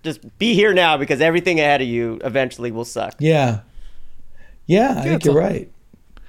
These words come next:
Speaker 3: it's all supposed to be consequential, right? I mean, that's what it's, uh, you know,
Speaker 2: Yeah.
Speaker 3: that's why you can look at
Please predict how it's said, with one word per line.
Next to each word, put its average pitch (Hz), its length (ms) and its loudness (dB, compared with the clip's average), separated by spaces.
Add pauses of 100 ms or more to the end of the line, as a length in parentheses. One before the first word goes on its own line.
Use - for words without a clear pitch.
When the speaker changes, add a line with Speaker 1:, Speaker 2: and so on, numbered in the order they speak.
(200)
Speaker 3:
it's - 100 -4
all 190 100 4
supposed 160 340 0
to - 40 -4
be 135 140 2
consequential, 107 800 -4
right? 107 180 -6
I 117 60 -2
mean, 123 120 -2
that's 139 220 -2
what 123 140 -2
it's, - 280 -8
uh, 120 140 -4
you 117 180 -8
know, 104 80 -6
Speaker 2:
Yeah. 156 280 2
Speaker 3:
that's 147 240 0
why 127 240 4
you 131 180 0
can 123 200 0
look 123 220 4
at 110 200 0